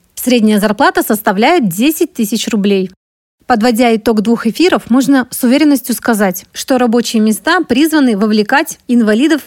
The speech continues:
в трудовую деятельность. Ведь занятость людей с ограниченными физическими возможностями имеет огромный реабилитационный эффект. Она улучшает качество жизни и даёт веру в собственные силы.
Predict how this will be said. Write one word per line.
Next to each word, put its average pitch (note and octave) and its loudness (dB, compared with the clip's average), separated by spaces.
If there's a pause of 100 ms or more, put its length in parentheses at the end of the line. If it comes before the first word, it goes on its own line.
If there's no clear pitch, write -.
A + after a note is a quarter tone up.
в - -20
трудовую G#3 0
деятельность. F#3+ -4
Ведь G#3+ -2
занятость A#3 0
людей A#3 0
с - -10
ограниченными A3 0
физическими G#3 -2
возможностями G#3 0 (220)
имеет A3+ 2
огромный A#3 2
реабилитационный G#3 0
эффект. - -6 (200)
Она A3+ 2
улучшает A#3+ 0
качество G3+ -2
жизни A#3+ 0
и A3+ -4
даёт G3+ 0
веру C4+ 0
в - -10
собственные G3+ 0
силы. F#3 -4